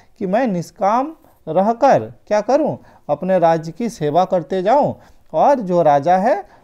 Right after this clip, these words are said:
तो उसका जो अनुज है, उसका जो भाई है, वो पुरुगुप्त को ही क्या है, राजा बना दिया जाए। तो वो क्या करते हैं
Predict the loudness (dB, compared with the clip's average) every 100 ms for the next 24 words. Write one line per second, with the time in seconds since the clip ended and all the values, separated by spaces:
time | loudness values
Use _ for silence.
0 | _ -6 -6 0 0 2 0 0 -2 -2
1 | -2 -2 -2 -2 -2 0 -4 -2 -2 -2
2 | -2 -4 -6 -10 -8 -4 -4 -4 -6 -8
3 | -8 -6 -4 -2 -2 -4 -10 -20 _ -4
4 | -4 0 -2 -2 -4 -4 -4 -8 -10 -12
5 | -16 -20 -20 _ _ -6 -2 -2 -6 _
6 | _ -8 -4 -4 -2 -4 -4 -6 -6